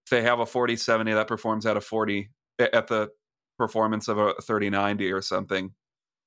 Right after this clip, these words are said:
and they sell that for six hundred dollars, I guess that looks good, uh, from a relative perspective.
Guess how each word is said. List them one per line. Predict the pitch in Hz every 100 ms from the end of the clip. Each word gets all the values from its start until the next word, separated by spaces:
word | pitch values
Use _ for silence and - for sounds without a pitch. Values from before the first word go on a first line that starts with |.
| _ _ _ _
and | 107 107 107
they |
sell | 104 - 104
that | 101 101 -
for | - 107 101 101 101 101 104 _ _ _ _ _ _ _ _ _ _
six | - 117 -
hundred | 117 107 107
dollars, | 104 107 104 101 98
I | - 104
guess | 107 107 -
that | 110
looks | 107 107 -
good, | 98 107 110 113 - _ _ _ -
uh, | 110 107 104 -
from | - 110
a | 104
relative | 104 107 104 113 104
perspective. | 110 - 107 101 - 107